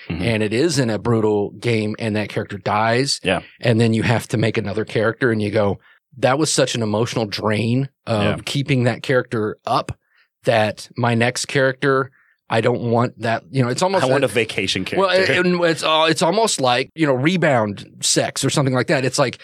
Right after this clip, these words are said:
Speaker 2: I don't want any kind of emotional involvement. I just want to get
Speaker 1: Bang
Speaker 2: this
Speaker 1: it
Speaker 2: over
Speaker 1: out.
Speaker 2: with.
Speaker 1: <laughs>
Speaker 2: Yeah, get this over with so that way I can then heal and then move on to something else.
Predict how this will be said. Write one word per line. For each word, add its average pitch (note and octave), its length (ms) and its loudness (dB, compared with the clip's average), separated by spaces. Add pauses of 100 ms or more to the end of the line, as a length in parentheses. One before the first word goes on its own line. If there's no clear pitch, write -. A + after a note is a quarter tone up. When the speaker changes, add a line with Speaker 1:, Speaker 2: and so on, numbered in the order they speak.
(220)
Speaker 2:
I C3+ 140 2
don't F3 200 0
want D#3 420 0
any D#3+ 180 2
kind D#3 220 2
of C3 80 0
emotional B2 500 2
involvement. E3 560 0 (240)
I D#3 220 2
just D3 340 0
want C3 480 0
to A#2+ 420 0 (320)
get D3 120 0
Speaker 1:
Bang A2 80 2
Speaker 2:
this C#3 100 2
Speaker 1:
it D#3+ 60 2
Speaker 2:
over D#3+ 220 4
Speaker 1:
out. B2+ 40 2
Speaker 2:
with. A2+ 560 -2
Speaker 1:
<laughs> A#3+ 60 -6
Speaker 2:
Yeah, D3 240 0 (180)
get D#3+ 160 0
this A#3 180 0
over G#3 220 4
with C3 180 2
so - 180 0
that C#3 180 2
way C#3 240 2
I C#3 100 2
can A#2+ 300 2 (220)
then C3 340 2
heal D3+ 360 0
and B2 160 0
then A#2 200 2
move B2 240 2
on A#2 240 4
to G#2+ 100 -4
something G2+ 380 -2
else. G#2 260 -4